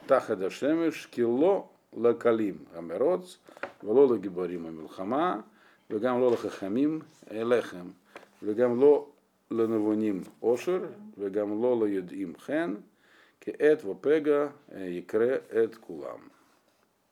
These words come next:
Ну хорошо, говорит, то есть путь мы наметили, а теперь вернемся опять к тому, с чего начали.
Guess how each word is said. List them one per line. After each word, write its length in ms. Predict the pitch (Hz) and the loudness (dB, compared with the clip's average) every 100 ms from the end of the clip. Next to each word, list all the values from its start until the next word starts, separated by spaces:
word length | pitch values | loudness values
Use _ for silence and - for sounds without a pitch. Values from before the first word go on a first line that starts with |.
| _ _ _ _ _ _ _ | _ _ _ _ _ _ _
Ну 80 | - | 0
хорошо, 200 | 156 135 | 2 2
говорит, 180 | 90 - | -4 -14
то 80 | |
есть 100 | - | -20
путь 220 | _ 175 165 | _ -4 2
мы 100 | 160 | 4
наметили, 680 | 160 139 - - - - - | 6 4 2 -10 -16 -20 -14
а 100 | - | -12
теперь 460 | 90 - 185 233 - - | -12 -2 2 2 0 -6
вернемся 460 | 113 127 190 - 147 | -2 0 0 2 2
опять 240 | 160 160 | 2 0
к 20 | |
тому, 220 | 147 147 | 0 0
с 20 | 147 | -2
чего 260 | - 147 | 2 2
начали. 480 | 139 87 - 64 | 2 -2 -6 -18